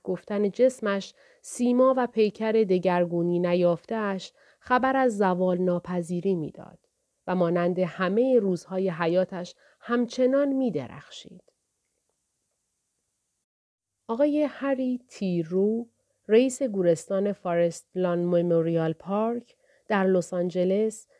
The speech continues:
که جسد پاراهامسا یوگاناندا موقتاً در آنجا نگهداری می‌شد،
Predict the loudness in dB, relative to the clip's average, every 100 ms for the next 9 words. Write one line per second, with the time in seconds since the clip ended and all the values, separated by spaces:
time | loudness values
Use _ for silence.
0 | _ 0 0 2 0 0 0 0 0 0
1 | 0 0 -2 -2 -4 -2 -2 -2 -2 -2
2 | -2 -2 -4 -4 -2 0 -2 -2 -8 -4
3 | -2 -2 -2 -2 -4 -4 -4 -4 -6 -4
4 | -4 -4 -6 -8 -6 0 0